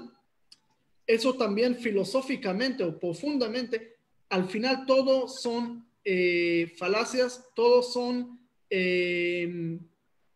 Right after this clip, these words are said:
lo podemos llamar, no tienen lógica,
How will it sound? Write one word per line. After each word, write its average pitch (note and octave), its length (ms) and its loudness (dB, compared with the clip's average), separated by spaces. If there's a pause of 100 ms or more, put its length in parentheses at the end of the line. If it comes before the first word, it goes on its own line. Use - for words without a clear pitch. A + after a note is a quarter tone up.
(200)
lo F3+ 100 -2
podemos A#3 400 2
llamar, A3+ 480 0 (2750)
no B3 720 0 (380)
tienen A3 520 2
lógica, A3 760 2